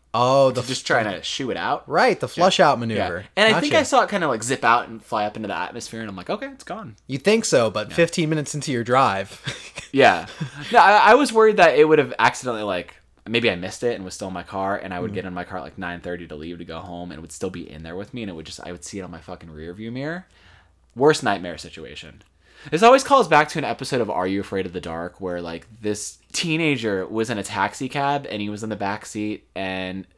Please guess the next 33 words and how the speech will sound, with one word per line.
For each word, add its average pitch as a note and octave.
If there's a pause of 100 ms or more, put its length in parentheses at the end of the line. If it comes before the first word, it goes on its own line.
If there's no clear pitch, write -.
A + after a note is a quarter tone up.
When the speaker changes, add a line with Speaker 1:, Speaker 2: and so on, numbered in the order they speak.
Speaker 2:
there A2
was, G#2+
like, G#2
a G#2+
little G2 (460)
tubing A#2
from, G2+
like, F#2
the F#2+
front G#2+
to -
the F#2
back, G2
and F2+
I F2+
guess G2
the, E2+ (920)
the G2+
driver, G#2
with A2
his A2
nefarious A2+
reasons, A2
he A2+
funneled C#3
a G2
bunch A2
of F2+
wasps -
into G#2+
the, F#2
the F2
back, F2+